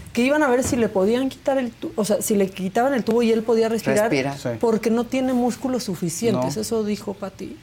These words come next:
Speaker 1: para respirar por sí solo. O sea, lo que quiere decir que está
Speaker 3: Está muy mal.
Speaker 1: muy débil.
Speaker 3: Está mu-, sí, en estado... Dice, dijo ella hasta estado crítico, dijo ella, pero va reaccionando, entonces, pues, hay mejoría, dice ella, pero toma días porque está muy débil.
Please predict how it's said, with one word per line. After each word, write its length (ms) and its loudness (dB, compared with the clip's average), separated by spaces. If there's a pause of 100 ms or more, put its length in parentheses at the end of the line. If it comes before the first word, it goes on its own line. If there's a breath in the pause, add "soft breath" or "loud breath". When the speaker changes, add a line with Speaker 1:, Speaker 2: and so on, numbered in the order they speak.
(360 loud breath)
Speaker 1:
para 200 2
respirar 560 0
por 160 -6
sí 120 -12
solo. 180 -8 (520)
O 40 -16
sea, 100 0
lo 160 -2
que 160 -6
quiere 160 -2
decir 180 -8
que 80 -6
está 260 -6 (220)
Speaker 3:
Está 160 -4
muy 160 0
mal. 260 4
Speaker 1:
muy 240 4
débil. 360 -2 (100)
Speaker 3:
Está 140 -4
mu-, 160 0 (160)
sí, 260 -4
en 80 0
estado... 480 0
Dice, 240 -2
dijo 240 -2
ella 160 2
hasta 160 -6
estado 300 0
crítico, 420 -6
dijo 240 -2
ella, 220 2 (720 loud breath)
pero 160 4
va 100 2
reaccionando, 640 0
entonces, 540 -4 (100)
pues, 160 -10
hay 80 2
mejoría, 420 2
dice 220 2
ella, 140 2
pero 100 0
toma 240 0
días 500 2
porque 240 -10
está 200 -8
muy 160 -2
débil. 260 -2